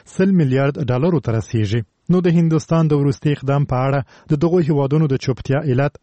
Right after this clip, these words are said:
همدا ګڼل کیږي. ویل کیږي هندوستان په تجارت کې د عرب ټاپو وزمې لپاره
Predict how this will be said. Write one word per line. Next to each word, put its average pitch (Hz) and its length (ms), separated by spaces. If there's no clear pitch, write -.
همدا 123 320
ګڼل 110 360
کیږي. 107 260
ویل 170 200
کیږي 175 440
هندوستان 156 400
په 151 180
تجارت 131 420
کې - 160
د 123 80
عرب 135 300
ټاپو 131 300
وزمې 120 320
لپاره 147 340